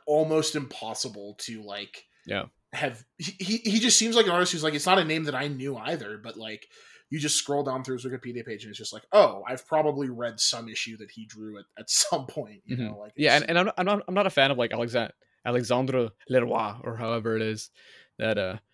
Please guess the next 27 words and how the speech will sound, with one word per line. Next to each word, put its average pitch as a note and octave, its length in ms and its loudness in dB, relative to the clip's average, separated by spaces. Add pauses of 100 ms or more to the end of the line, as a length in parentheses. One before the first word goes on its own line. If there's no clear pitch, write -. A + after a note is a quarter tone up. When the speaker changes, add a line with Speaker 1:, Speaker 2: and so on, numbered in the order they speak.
(220)
Speaker 2:
that A2+ 100 -8
people A2+ 200 0
like A2 160 2
to A2+ 60 -8
say A2 180 -2
his G#2+ 100 -4
name, A2 220 -4
but G#2 160 0
he, C#3 400 0
he, - 160 -8
he E3 160 0
draws E3+ 320 10
him F3 100 6
as D3 160 8
a D3 60 6
nice C3 280 6
swash-, B2+ 380 8
like, C#3+ 180 4
he, E3 60 4
do-, E3+ 280 8
he, - 140 -8 (120)
he F3+ 120 4
gets G3+ 220 6
that, E3+ 120 4
like, D#3 200 8
grin, C#3+ 320 6
swashbuckling B2 960 2